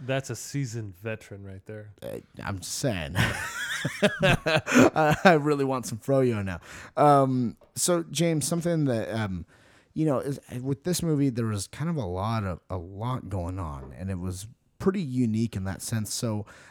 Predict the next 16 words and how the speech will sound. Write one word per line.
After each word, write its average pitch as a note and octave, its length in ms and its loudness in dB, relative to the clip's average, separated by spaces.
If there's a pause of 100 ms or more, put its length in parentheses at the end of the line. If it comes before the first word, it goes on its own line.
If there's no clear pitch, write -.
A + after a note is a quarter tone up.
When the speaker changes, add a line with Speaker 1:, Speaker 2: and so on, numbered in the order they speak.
Speaker 2:
I'm C3 220 -6
wondering C3+ 460 -2
if F#2+ 180 -10
you A2+ 80 -2
even G#2 160 -4
have G#2 460 -8 (200)
a, G2 100 -6 (120)
a - 60 -10
killer A2+ 340 -2
dissection F#2 640 -6
analysis F2 640 -8
for G2 400 -6
this E2 560 -8 (140)
film. - 640 -10 (160)
Speaker 1:
Well, F#3 500 -4
I, E3 340 -8